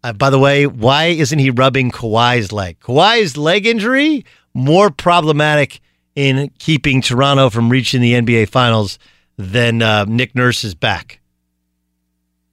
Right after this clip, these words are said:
Somebody grab Drake, pull him aside, and go,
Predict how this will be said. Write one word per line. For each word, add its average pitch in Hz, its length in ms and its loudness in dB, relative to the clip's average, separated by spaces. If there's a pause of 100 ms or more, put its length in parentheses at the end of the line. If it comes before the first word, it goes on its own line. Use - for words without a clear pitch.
(760)
Somebody 170 760 0 (160)
grab 131 320 0
Drake, 107 460 -2 (300)
pull 143 220 0
him 131 80 2
aside, 98 480 -2
and 113 220 -6
go, 107 380 2